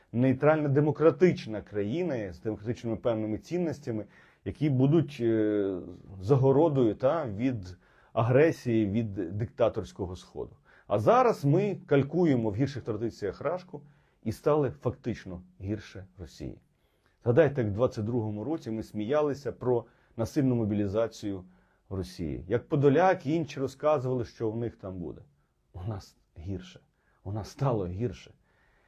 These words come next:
А ми вже забули. Більшість забули. Ми от живемо сьогоднішнім днем і нас вганяють в цю інформаційну хвилю, щоб ми сьогодні пам'ятали, а вчора вже забули. У нас все на гірших традиціях. У нас все калькується з Росії.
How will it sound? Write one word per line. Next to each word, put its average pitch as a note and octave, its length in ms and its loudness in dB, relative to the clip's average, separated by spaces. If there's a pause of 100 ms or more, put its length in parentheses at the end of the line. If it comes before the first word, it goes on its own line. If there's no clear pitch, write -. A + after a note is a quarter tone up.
(160)
А C#3+ 100 6
ми F3+ 160 6
вже C#3 220 4
забули. A#2 520 2
Більшість C3 460 -4
забули. B2 560 -4
Ми G#2+ 180 -8
от A#2 200 -6
живемо B2+ 460 -4
сьогоднішнім B2 600 -6
днем D#3+ 240 -2
і C3+ 80 -6
нас C3+ 220 0
вганяють C3 600 -2
в - 120 -20
цю - 300 -4 (320)
інформаційну C3+ 760 2
хвилю, D#3+ 320 0
щоб C3+ 160 -4
ми D3 80 0
сьогодні C#3+ 360 2
пам'ятали, C#3+ 480 0
а - 20 -4
вчора D#3 260 -2
вже C3 120 -4
забули. C3 400 -4 (720)
У C#3 100 6
нас C3 300 4
все C#3+ 580 0
на A2+ 140 0
гірших G#2+ 400 -4
традиціях. F#2+ 580 -6
У F#2+ 40 -10
нас G2 140 -10
все - 220 -2
калькується B2 600 -4
з F#2+ 60 -4
Росії. F#2 460 -12